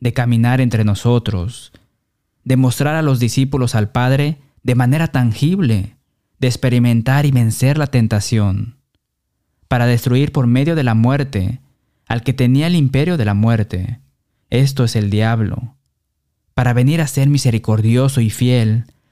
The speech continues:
sumo sacerdote, y para ofrecernos la libertad del pecado. El apóstol Pedro resaltó este componente central en su sermón del día de Pentecostés.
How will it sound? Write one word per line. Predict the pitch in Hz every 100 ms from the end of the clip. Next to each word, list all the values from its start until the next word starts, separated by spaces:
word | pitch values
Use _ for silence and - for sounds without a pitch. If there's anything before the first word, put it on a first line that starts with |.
| _
sumo | - 151 190
sacerdote, | 170 120 113 110 113 110 - 92 113 120 _ _ _ _ _
y | -
para | 120 123
ofrecernos | 117 123 113 131 143 139
la | 123
libertad | 113 107 110 113 123 120
del | 117
pecado. | 110 107 113 98 95 101 113 _ _ _ _ _ _ _ _ _
El | 127 127
apóstol | 131 180 - 175
Pedro | 151 143 143
resaltó | 127 110 107 127 123
este | 151 175
componente | 160 123 117 120 123
central | 127 110 98 117 113 135 135 _ _ -
en | 120
su | 120
sermón | - 120 127 143 156
del | 131
día | 117 117
de | 120
Pentecostés. | 113 98 101 101 - 107 95 104 - -